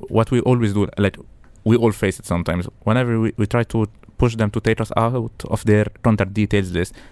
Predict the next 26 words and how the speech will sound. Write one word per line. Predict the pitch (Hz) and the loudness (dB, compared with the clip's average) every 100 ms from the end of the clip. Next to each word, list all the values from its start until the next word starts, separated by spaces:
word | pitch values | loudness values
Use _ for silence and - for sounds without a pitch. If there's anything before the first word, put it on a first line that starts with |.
| - | -2
In | 135 139 | 0 2
the | 113 | 2
event | 110 107 | 2 2
they | 101 | 2
don't | 110 120 | 2 2
respond | 120 - 104 | 0 0 -2
and | 98 95 | 0 0
this | 117 - | 0 0
matter | 113 107 | 0 -2
keep | - 117 - 120 | 0 -2 -2 -2
happening, | 107 117 120 120 156 - - - | 0 2 2 2 0 -6 -20 0
you | 120 | 2
have | 120 | 2
the | 117 | 2
right | 120 - | 0 0
to | |
approach | 101 120 107 | -2 -2 0
the | 104 | 0
authorities | - 123 120 | 0 0 0
and | 87 101 | 0 0
file | - 113 | 0 0
a | 110 - | 0 0
to-, | 117 113 - | -2 -2 -2
case | 120 113 | 0 0
against | - 101 107 - | 0 0 0 0
these, | 110 110 | -2 -2